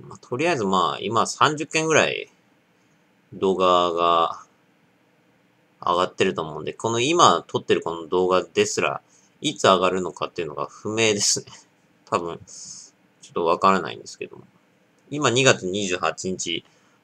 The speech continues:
録画時間がね、二月二十八日なんですが、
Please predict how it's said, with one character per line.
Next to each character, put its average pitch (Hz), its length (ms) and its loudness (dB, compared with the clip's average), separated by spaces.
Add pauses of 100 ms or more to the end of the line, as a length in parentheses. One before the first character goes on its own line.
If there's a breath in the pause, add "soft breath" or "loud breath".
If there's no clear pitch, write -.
(160)
録 98 240 -4
画 98 120 2
時 101 120 -4
間 80 180 -2
が - 140 -12
ね、 - 160 -14 (500)
二 110 80 -4
月 98 240 -2
二 92 160 -2
十 82 120 -4
八 - 360 -4
日 - 240 -2
な 82 80 -4
ん - 80 -14
で - 60 -16
す - 160 -8
が、 73 240 -6